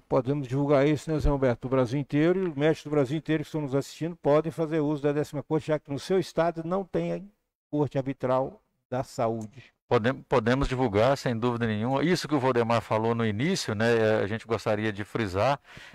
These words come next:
Speaker 2: né, é a única corte arbitral da área de saúde, né? Foi uma in-, uma inovação da qual o Valdemar fez parte da criação, né, e ela, e ela continua como sendo aí um pioneirismo na área da saúde no Brasil,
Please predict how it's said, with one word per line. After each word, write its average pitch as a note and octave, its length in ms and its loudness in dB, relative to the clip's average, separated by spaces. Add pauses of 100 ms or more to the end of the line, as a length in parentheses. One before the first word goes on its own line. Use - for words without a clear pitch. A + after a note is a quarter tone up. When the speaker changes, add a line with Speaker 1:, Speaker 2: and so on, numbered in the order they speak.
Speaker 2:
né, B2 360 2
é C3+ 40 4
a C#3 100 2
única G3+ 520 2
corte E3+ 580 0
arbitral C#3+ 640 0
da D3 180 0
área C3 280 4
de A#2+ 80 -8
saúde, A2+ 500 -2
né? G#2+ 160 -2
Foi C3+ 320 -4
uma B2 260 -6
in-, A#2 100 -8
uma B2 120 -4
inovação A2+ 640 -2
da B2 100 0
qual A2+ 220 0
o G2 60 -4
Valdemar A2+ 440 -2
fez G#2+ 220 -4
parte A2+ 340 -2
da G#2 100 -2
criação, A#2 560 -4 (460)
né, C#3+ 220 0
e D3 200 0
ela, E3 360 2
e D3 180 0
ela D#3 240 0
continua G#3+ 640 -2
como A#3 220 -6
sendo G#3+ 340 -4
aí G3+ 180 0
um A3 140 -6
pioneirismo G#3+ 720 0
na F#3+ 160 0
área E3 240 0
da E3 140 -2
saúde F#3+ 580 -4
no F3+ 240 -4
Brasil, B2+ 500 0